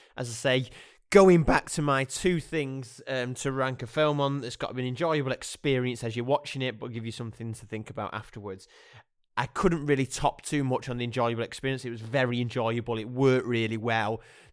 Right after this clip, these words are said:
There was highs and lows of emotion. It was very satisfying. The film development bits of it and the film history, I loved all of that. But also agree that, yeah, some good themes in there. And as I said,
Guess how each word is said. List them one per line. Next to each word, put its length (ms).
There 200
was 220
highs 260
and 80
lows 180
of 80
emotion. 560
It 60
was 80
very 260
satisfying. 1160
The 80
film 600
development 720
bits 320
of 120
it 80
and 100
the 40
film 300
history, 440
I 40
loved 300
all 180
of 140
that. 240
But 140
also 360
agree 400
that, 240
yeah, 240
some 180
good 180
themes 240
in 80
there. 320
And 320
as 120
I 40
said, 280